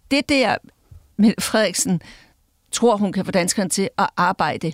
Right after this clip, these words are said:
mere. Der tror jeg altså, Ulrik Bie har meget ret i, at vi skal kigge et lidt andet sted hen. Altså, hvordan kan vi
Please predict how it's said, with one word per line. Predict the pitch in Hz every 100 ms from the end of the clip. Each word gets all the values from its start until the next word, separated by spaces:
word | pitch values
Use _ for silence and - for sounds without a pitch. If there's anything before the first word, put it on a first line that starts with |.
| -
mere. | 175 170 202 196 208
Der |
tror | 202 285
jeg | 247
altså, | 202 190
Ulrik | 185 180 -
Bie | 220 233
har | 208
meget | 180 196 170
ret | 190 202
i, | 185 175 190
at | -
vi | 170
skal | - 190 -
kigge | 254 285
et | -
lidt | 202 196 -
andet | 160 214 214
sted | - 190 185 - -
hen. | - 180 160 -
Altså, | 190
hvordan | 196 208
kan | 233 285
vi | 226 214